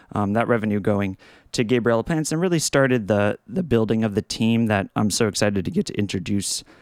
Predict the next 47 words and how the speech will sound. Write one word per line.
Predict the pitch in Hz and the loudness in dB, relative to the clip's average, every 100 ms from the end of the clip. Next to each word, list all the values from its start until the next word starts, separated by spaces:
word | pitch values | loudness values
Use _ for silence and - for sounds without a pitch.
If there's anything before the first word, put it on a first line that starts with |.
| _ | _
to | - 117 | -4 -2
you | |
guys | 104 95 92 - | 0 0 -2 -2
on | 113 131 | 0 2
this | 92 | 0
podcast. | - - - - - - - | -2 -6 -6 -4 -6 -6 -2
But | 120 - - - - - | -2 -2 -6 -20 -20 -8
without | 131 135 - | 0 2 2
further | - 202 165 | 0 -2 0
ado, | 127 127 147 170 _ | 2 2 0 -4 _
let | - | 0
me | 139 | 2
go | 147 | 4
ahead | 151 139 | 4 4
and | 127 | 4
read | 135 123 - | 2 -2 -6
this | 107 127 - - | 0 2 2 0
letter. | 117 120 185 - _ - | 0 2 -2 -6 _ 0
And | 117 107 | 2 2
I | |
promise | - 127 127 117 | 0 0 0 0
you, | 123 | 0
we | 117 | 0
will | 110 113 123 | 2 2 2
have | 131 117 | 0 -2
more | 101 101 123 135 | -2 -2 0 0
podcast | 123 117 - 117 110 - | 0 -2 -2 -4 -4 -4
content | 117 110 104 104 - - | -2 0 0 -2 -4 -10
in | - 113 | -2 0
the | 98 | 2
new | 98 117 | 2 4
year, | 117 117 110 107 - - - | 4 2 2 -2 -16 -20 -8
and | 101 | -4
I | 104 | -4
can't | - 98 101 | -4 -6 -2
wait | 101 95 | -4 -4
to | 98 | -6
share | - 95 | -4 -2
more | 95 95 | 0 0
about | 95 95 90 | 0 -2 -4
that. | 92 - - - _ _ _ _ _ _ | -6 -10 -16 -20 _ _ _ _ _ _
All | - 120 | 0 2
right, | - | 0
so | - 117 | -2 0
here | 135 | 2
it | 123 | 0
is. | 101 - | -2 -6